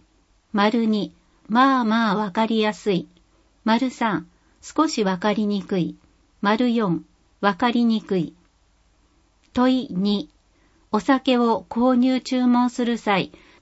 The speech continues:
県産酒を選んでいますか？丸一、県産酒を意識して選んでいる。丸二、県産酒が店などにあれば選んでいる。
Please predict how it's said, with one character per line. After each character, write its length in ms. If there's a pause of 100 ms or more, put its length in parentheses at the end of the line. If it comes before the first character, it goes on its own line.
県 260
産 320
酒 160
を 160
選 360
ん 20
で 80
い 100
ま 160
す 140
か？ 240 (760)
丸 280
一、 440 (480)
県 260
産 300
酒 160
を 320
意 140
識 260
し 140
て 200
選 260
ん 40
で 80
い 180
る。 200 (800)
丸 340
二、 260 (380)
県 260
産 280
酒 180
が 200
店 360
な 160
ど 120
に 160
あ 80
れ 140
ば 120
選 340
ん 40
で 80
い 160
る。 200